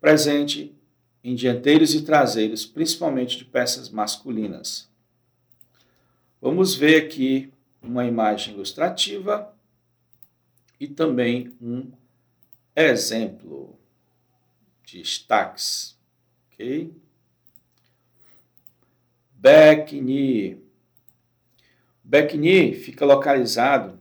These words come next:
na parte posterior do joelho, formado principalmente pelo agachamento das pessoas, gerando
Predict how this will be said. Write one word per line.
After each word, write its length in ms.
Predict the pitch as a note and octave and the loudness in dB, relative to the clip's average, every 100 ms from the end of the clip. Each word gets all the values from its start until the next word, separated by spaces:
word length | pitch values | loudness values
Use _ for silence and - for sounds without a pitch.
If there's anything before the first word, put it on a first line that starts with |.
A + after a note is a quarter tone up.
| _ | _
na 160 | A2 A2 | -10 -8
parte 420 | - A#2 - - | -2 -2 -2 -8
posterior 520 | - C3 - C3+ C3+ | -4 -4 -2 0 0
do 80 | C3 | -2
joelho, 500 | - C#3 G#2+ E2+ - _ _ _ _ _ | -4 -4 -2 -4 -12 _ _ _ _ _
formado 460 | - B2+ D3 D3 - | -8 2 6 6 4
principalmente 600 | D#3+ D3+ - C#3+ B2+ B2+ | -4 -6 -6 -4 -4 -6
pelo 260 | - A#2 B2+ | -6 -2 0
agachamento 1120 | G#2+ C#3 D#3 - C#3 G#2+ A#2 C3 - - - _ _ _ _ _ _ _ _ _ _ _ _ _ _ _ _ _ _ _ | 0 -2 -2 -4 -4 -4 -6 -8 -14 -20 -20 _ _ _ _ _ _ _ _ _ _ _ _ _ _ _ _ _ _ _
das 280 | A2+ D3 - | 4 4 2
pessoas, 800 | - D3+ - G#2+ F#2 - - - _ _ _ _ _ _ _ _ _ _ - | -4 -4 -4 -6 -10 -10 -10 -12 _ _ _ _ _ _ _ _ _ _ -6
gerando 880 | D3 D3 D3 E3 F#3+ F#3+ G3+ - | 4 6 8 4 2 0 -2 -8